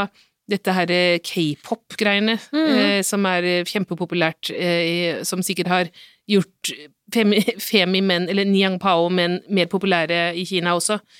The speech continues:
Speaker 2: Sannsynligvis.
Speaker 1: Mm, så det er jo, eh, de går etter det. Eh,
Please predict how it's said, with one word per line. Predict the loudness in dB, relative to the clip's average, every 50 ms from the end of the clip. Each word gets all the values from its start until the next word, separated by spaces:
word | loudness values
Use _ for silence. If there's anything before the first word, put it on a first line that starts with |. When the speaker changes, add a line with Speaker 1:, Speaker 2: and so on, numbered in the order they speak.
| -18 -10
Speaker 2:
Sannsynligvis. | -4 -2 -2 -2 0 0 0 2 0 0 -2 -4 -4 -6
Speaker 1:
Mm, | -6 -8 -8 -10 _
så | -8 -6 -2 0
det | 2 2
er | 2 2 0 0
jo, | 0 0
eh, | 0 -2 -2 -2 -2 -4 -4
de | -6 -8 -8 -8 -4 -2 0
går | 0 0 0
etter | 0 -2 -4
det. | -6 -6 -10 _ -20 -20 -20 _ _ _ _ _ _ -4
Eh, | -2 0 0 2 2 2 2 0 0 0 0 0 0 0 0 0 -2 -2 -2 -2 -4 -4